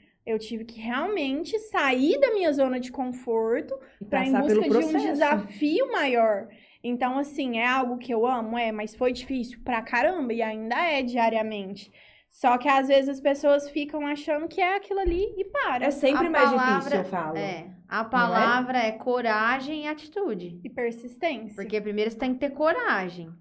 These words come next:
Speaker 1: Uhum.
Speaker 3: Você investir naquilo que você ama e falar, "Não, eu tenho que fazer isso aqui
Speaker 1: Apostar
Speaker 3: dar
Speaker 1: todas
Speaker 3: certo."
Speaker 1: as fichas, né?
Speaker 2: E
Speaker 3: E
Speaker 2: não
Speaker 3: não
Speaker 2: importa,
Speaker 3: é
Speaker 2: e você
Speaker 3: pensar,
Speaker 2: não
Speaker 3: é,
Speaker 2: pode
Speaker 3: você tem,
Speaker 2: retroceder.
Speaker 3: é,
Speaker 1: Sim.
Speaker 3: você tem que fazer dar certo, se é aquilo que você quer pra tua vida.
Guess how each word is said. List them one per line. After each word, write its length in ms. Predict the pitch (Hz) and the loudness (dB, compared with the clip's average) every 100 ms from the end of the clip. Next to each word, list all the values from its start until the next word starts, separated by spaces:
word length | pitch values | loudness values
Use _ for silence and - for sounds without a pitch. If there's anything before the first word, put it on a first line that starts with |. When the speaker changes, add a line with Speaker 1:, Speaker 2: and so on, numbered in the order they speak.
| _ | _
Speaker 1:
Uhum. 440 | 220 220 226 233 208 | -14 -10 -8 -8 -10
Speaker 3:
Você 160 | - | -6
investir 480 | 208 202 214 208 202 | -4 0 -2 -2 -6
naquilo 320 | 214 214 220 220 | -6 -4 -4 -4
que 80 | |
você 220 | 220 240 208 | -6 -2 -2
ama 180 | 208 240 | -2 -4
e 20 | |
falar, 220 | 269 226 | 0 0
"Não, 140 | 220 196 | 0 0
eu 60 | 190 | -2
tenho 240 | 208 202 | -4 -4
que 80 | 247 | -2
fazer 160 | 233 277 | 6 10
isso 120 | 285 269 | 10 8
aqui 120 | - | 6
Speaker 1:
Apostar 240 | 269 277 | 8 10
Speaker 3:
dar 0 | |
Speaker 1:
todas 260 | 311 453 554 | 10 10 10
Speaker 3:
certo." 360 | 254 226 220 | 10 8 4
Speaker 1:
as 60 | 208 | 0
fichas, 440 | 262 254 - 240 | 0 -4 -6 -6
né? 320 | 240 240 269 359 | -4 -4 -4 2
Speaker 2:
E 200 | 214 220 | 4 6
Speaker 3:
E 40 | |
Speaker 2:
não 140 | 226 240 | 6 6
Speaker 3:
não 100 | 240 | 10
Speaker 2:
importa, 320 | 294 226 208 | 12 12 10
Speaker 3:
é 60 | |
Speaker 2:
e 100 | 370 | 6
você 0 | 339 226 | 4 4
Speaker 3:
pensar, 160 | 269 233 | 6 8
Speaker 2:
não 100 | 208 | 8
Speaker 3:
é, 80 | 190 | 8
Speaker 2:
pode 320 | 240 247 202 | 8 8 6
Speaker 3:
você 180 | 294 320 | 4 6
tem, 100 | 311 | 6
Speaker 2:
retroceder. 840 | 330 330 311 233 403 359 247 214 | 4 6 4 4 4 6 6 4
Speaker 3:
é, 240 | 190 185 170 | 2 -4 -2
Speaker 1:
Sim. 120 | 269 | -2
Speaker 3:
você 240 | 247 233 220 | 0 0 -2
tem 360 | - 226 254 | 0 0 0
que 120 | 277 | -4
fazer 320 | 339 359 330 302 | 2 2 4 2
dar 160 | 415 | 0
certo, 340 | - 494 381 - | 0 0 0 0
se 120 | 226 | -4
é 40 | |
aquilo 240 | 208 208 196 | -4 -4 -6
que 60 | |
você 260 | 208 214 254 | -6 -6 -4
quer 140 | 247 | -4
pra 100 | 247 | -4
tua 220 | 254 285 370 | -6 -6 -4
vida. 460 | 370 196 175 180 | -6 -6 -8 -10